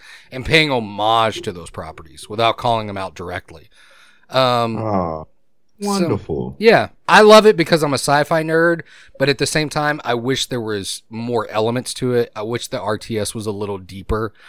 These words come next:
Speaker 1: a little bit more strategic. Instead of, I feel like I'm kind of, I guess the best way to put it is running and gunning through the R T S. Like, I'm not having to think about it that much. It's, it's not tickling that King's,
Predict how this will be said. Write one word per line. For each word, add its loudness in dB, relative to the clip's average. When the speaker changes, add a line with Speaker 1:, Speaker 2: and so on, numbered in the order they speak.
Speaker 1:
a -4
little 2
bit -6
more -6
strategic. -8
Instead 0
of, 2
I 2
feel -2
like 2
I'm -8
kind -2
of, -4
I -10
guess 4
the 2
best 2
way 0
to 0
put -2
it -4
is -8
running -4
and -8
gunning -8
through -8
the -4
R 0
T -4
S. -8
Like, -6
I'm 0
not 4
having 0
to -6
think -8
about -10
it -18
that -16
much. -18
It's, -10
it's -2
not 6
tickling 2
that 0
King's, 0